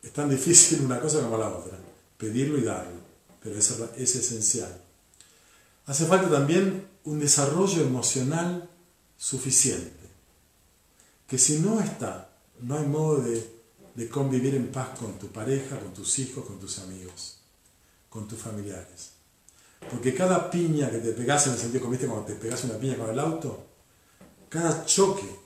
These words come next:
en la relación familiar, interpersonal, está hablando de, de, de emociones descalibradas.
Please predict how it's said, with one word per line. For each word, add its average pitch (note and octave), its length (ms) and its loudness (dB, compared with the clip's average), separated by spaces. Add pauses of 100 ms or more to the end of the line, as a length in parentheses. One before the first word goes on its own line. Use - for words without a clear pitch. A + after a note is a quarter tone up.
(260)
en G#2 80 -14
la G#2 80 -12
relación A2 560 2
familiar, B2 840 2
interpersonal, B2 880 -6 (800)
está - 160 -4
hablando D#3 380 4
de, A2+ 160 0
de, F#2 460 -8
de A#2 220 -10
emociones E3 800 4
descalibradas. A#2 1160 -4